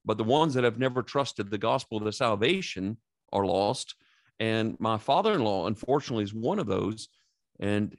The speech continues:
he never told his daughter about the saving knowledge of Christ because he has no, no knowledge of salvation.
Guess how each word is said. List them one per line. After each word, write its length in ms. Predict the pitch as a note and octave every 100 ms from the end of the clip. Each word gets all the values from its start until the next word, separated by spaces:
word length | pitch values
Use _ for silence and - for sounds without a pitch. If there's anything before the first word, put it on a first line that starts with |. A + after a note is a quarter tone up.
| -
he 200 | G#2 D3
never 240 | F#3+ F3+
told 260 | - E3+ D3
his 180 | D3+
daughter 360 | A2+ B2+ E3+ F#3
about 260 | A#2 A2 G#2+
the 80 |
saving 460 | A2 - B2+ A#2+ G#2+
knowledge 340 | A2+ A2+ A2
of 100 | G#2 -
Christ 420 | D3+ E3+ D#3 -
because 280 | A2+ B2 A#2
he 180 | C3+
has 260 | B2 D#3 B2
no, 320 | A2 G#2+ A2 -
no 200 | G#2+ A2
knowledge 420 | G2+ G2 F#2+ F#2+
of 100 | F#2+
salvation. 580 | F#2+ F#2+ F2+ F2 -